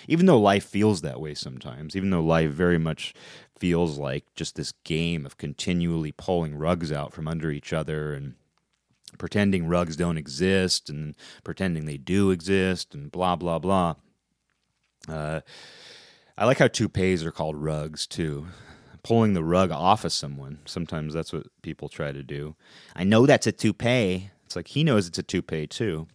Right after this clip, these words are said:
It'd be cool if somebody wearing a toupee became convinced that their toupee was not a toupee.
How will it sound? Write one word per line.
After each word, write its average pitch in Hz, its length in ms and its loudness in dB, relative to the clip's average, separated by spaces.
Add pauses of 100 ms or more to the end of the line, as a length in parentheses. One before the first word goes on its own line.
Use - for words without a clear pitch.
(340)
It'd - 80 -20
be 104 100 0
cool 175 260 8
if 135 80 4
somebody 117 460 6
wearing 90 340 2
a 80 60 -4
toupee 90 920 0 (380)
became 90 320 -2
convinced 85 640 -2
that 85 100 -10
their 76 140 -6
toupee 82 540 -4
was 76 200 -6
not 76 260 -2
a 76 60 -4
toupee. 76 640 -6